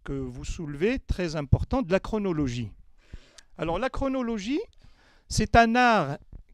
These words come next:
qui a été, euh, créé pareil, euh, au quatrième siècle, c'est-à-dire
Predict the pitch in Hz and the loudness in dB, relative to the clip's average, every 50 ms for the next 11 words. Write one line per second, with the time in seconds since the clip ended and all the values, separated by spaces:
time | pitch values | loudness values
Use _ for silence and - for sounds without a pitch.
0 | _ - - 180 180 185 185 185 - - - 208 185 175 165 165 - _ _ _ | _ -8 -2 0 2 2 0 0 -2 0 2 4 4 4 4 2 -2 _ _ _
1 | _ _ - 156 143 139 135 135 127 - - - 214 202 196 190 170 - - 175 | _ _ -4 -2 0 0 0 -2 -2 -2 0 0 0 2 4 2 2 2 2 0
2 | 156 143 156 175 208 262 311 302 - _ _ _ _ - 165 135 127 127 131 - | 2 2 2 2 2 0 -2 -6 -12 _ _ _ _ -14 -12 -12 -12 -12 -12 -14
3 | - - - - 139 - 170 156 - - - 156 147 139 139 131 - - 190 220 | -14 -14 -12 -12 -8 -4 -2 0 0 0 0 0 -2 -2 -2 -4 -4 -4 -4 -4
4 | - - - - - - - _ - 143 123 123 151 156 143 123 123 | -4 -6 -12 -20 -20 -20 -20 _ -16 -16 -14 -8 -6 -6 -6 -6 -10